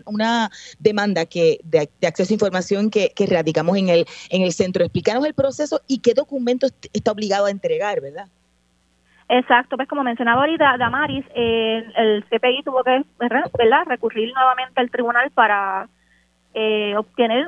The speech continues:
Speaker 2: unos da-, unos documentos que le habíamos pedido ya a través de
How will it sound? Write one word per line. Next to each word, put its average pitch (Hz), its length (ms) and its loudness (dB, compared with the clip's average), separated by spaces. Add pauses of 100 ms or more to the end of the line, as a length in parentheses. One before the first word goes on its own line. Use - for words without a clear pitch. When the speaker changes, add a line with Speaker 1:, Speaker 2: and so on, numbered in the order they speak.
Speaker 2:
unos 262 260 -4
da-, 262 220 4
unos 277 540 -4
documentos 247 800 0
que 226 80 2
le 220 40 4
habíamos 208 280 -2
pedido 247 260 2
ya 226 140 4
a - 20 0
través 208 300 -4
de 233 100 -8